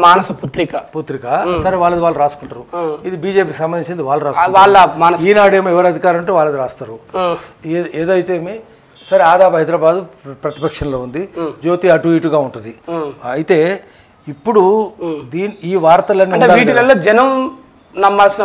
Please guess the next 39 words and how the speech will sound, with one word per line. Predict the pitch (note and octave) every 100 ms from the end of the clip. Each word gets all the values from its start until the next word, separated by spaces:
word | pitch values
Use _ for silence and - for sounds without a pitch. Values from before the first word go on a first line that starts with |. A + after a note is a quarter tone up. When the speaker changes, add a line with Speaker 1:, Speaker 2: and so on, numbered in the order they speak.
| E3+
Speaker 1:
వార్తలు | F3 G#3 G#3+ F#3+
ఏమైనా | E3+ D#3+
ఉన్నాయా? | D#3+ D#3+ -
Speaker 2:
ఆ, | B2 A2+ A2+
అవి | B2+ G#3+ - - B2+
అసలు | F3+ C#3
ఇది | D3 G3 - - - _ _ _ _ _
రోదసిలోకైనా | - D3 F#3+ G#3+ G#3 G#3 F#3+ E3+ E3+ F#3 E3+
వెళ్ళొచ్చు, | D3+ D3 - D#3+ D3+ -
Speaker 1:
మ్మ్. | F3+ E3 C3+
Speaker 2:
ఆ | D3+ C#3+
ఊర్లోకి | D3+ E3+ C#3+
వెళ్ళలేము. | C3+ C3+ A#2+
ఈనాడులో | C#3 F3+ F3 D#3
రాసినారు, | C3+ - C3 C3+ F#3+ G3
Speaker 1:
మ్మ్. | G3 D#3 -
Speaker 2:
అదేవిధంగా | C3 F#3 F#3 F#3+ F#3 D3
ఆదాబ్ | F#3 F#3+ D3+
హైదరాబాద్లో | D#3+ E3+ D#3+ D#3 D3
కూడా | C3 A#2+
రాసినారు, | A2 A#2+ - _ -
Speaker 1:
మ్మ్. | D#3 C#3
Speaker 2:
అరచేతిలో | D#3 F3 F3+ E3+ F#3+ F3
ఆదివాసుల | D#3+ E3 D3+ D3
ప్రాణాలు. | F3 C3+ C3 C3 A2+ -
Speaker 1:
మ్మ్. | E3+ D#3
Speaker 2:
ఇది | F3+
ఇంకా | F3
దానికంటే | D#3 E3 G3+ G3 F#3 F#3+
కూడా | E3
బాగుంది, | D3 D3 A#2 E3+ A3 -
Speaker 1:
మ్మ్. | E3 E3
Speaker 2:
అది | F#3
కూడా | A3
మంచిగానే, | F3 F3 F3+
బాగానే | D#3+ C3+ E3 E3+
ఉంది | C#3+ C3
అది. | B2+ G#3 - F3+
Speaker 1:
మ్మ్. | E3+